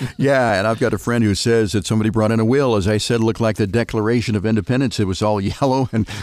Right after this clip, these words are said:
Speaker 2: wrinkly. And like you said, I mean,
Speaker 1: Yep.
Speaker 2: this person had adult children that weren't even in the will yet. So,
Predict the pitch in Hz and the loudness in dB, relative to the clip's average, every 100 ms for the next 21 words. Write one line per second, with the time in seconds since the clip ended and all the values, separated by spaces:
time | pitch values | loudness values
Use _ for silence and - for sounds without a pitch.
0 | - 139 143 170 160 117 147 - 143 - | -2 0 2 2 2 2 0 0 -2 0
1 | 226 196 143 143 131 139 185 - 240 147 | 0 0 0 0 0 0 -2 -2 -2 0
2 | 135 135 104 123 156 - 151 170 135 113 | 0 0 0 0 0 -2 -2 0 2 2
3 | 113 113 160 143 127 127 127 120 113 117 | 0 -2 0 2 2 2 2 0 0 -2
4 | 156 135 107 107 101 - 107 | 0 0 0 -2 -4 -2 0